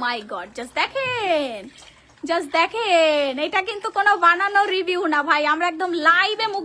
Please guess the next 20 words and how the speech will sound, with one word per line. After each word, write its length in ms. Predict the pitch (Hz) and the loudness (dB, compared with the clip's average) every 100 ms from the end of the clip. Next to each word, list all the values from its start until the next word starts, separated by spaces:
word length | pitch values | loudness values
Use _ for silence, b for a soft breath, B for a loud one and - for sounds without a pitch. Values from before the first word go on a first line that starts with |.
| 302 | -4
ধুয়ে 200 | 392 285 | -4 -4
দেখাই। 340 | 240 262 180 - B B B - 339 | -6 -8 -14 -16 B B B 2 2
আমরা 320 | 381 415 453 339 | 4 4 4 2
totally 460 | 440 427 453 453 453 | -2 0 0 0 -2
হচ্ছে 220 | 453 - 453 440 349 | -4 -4 -2 0 2
লাইভে, 320 | 370 403 381 | 2 0 -2
একদম 400 | 311 302 - 403 415 | -2 -2 -6 -8 -6
totally 360 | 403 415 415 427 339 359 | -6 -4 -4 -4 -2 0
লাইভে 320 | 392 392 427 | 0 -2 -8
মুখ 160 | 392 320 | -8 -8
ধুয়ে 180 | 381 370 | -6 -4
দেখাই। 420 | 320 262 339 480 - B B 330 | -4 -4 -6 -8 -12 B B -2
আমরা 280 | 349 370 453 - | -2 0 -2 -2
totally 420 | 440 440 453 466 440 | -2 0 0 0 -4
হচ্ছে 240 | 466 453 | -4 -2
লাইভে 520 | 466 403 370 403 415 | 0 2 2 2 -2
মুখ 160 | 415 381 | -4 -6
ধুয়ে 260 | 294 381 311 | -4 -4 -2
দেখাই। 300 | 247 269 277 | -4 -8 -2
হ্যাঁ, 240 | 381 | 0